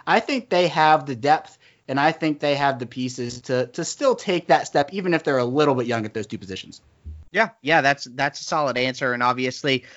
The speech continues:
Speaker 2: uh, the roster is ever evolving and it's never a finished product. So my next question,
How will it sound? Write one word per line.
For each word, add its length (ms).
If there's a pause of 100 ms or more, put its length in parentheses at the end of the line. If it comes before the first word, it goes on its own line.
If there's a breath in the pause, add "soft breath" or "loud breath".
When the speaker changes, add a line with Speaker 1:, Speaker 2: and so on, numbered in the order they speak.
(140 loud breath)
Speaker 2:
uh, 300
the 160
roster 560
is 100
ever 380
evolving 640
and 80
it's 180
never 240
a 60
finished 520
product. 600
So 180 (240 loud breath)
my 140
next 260
question, 680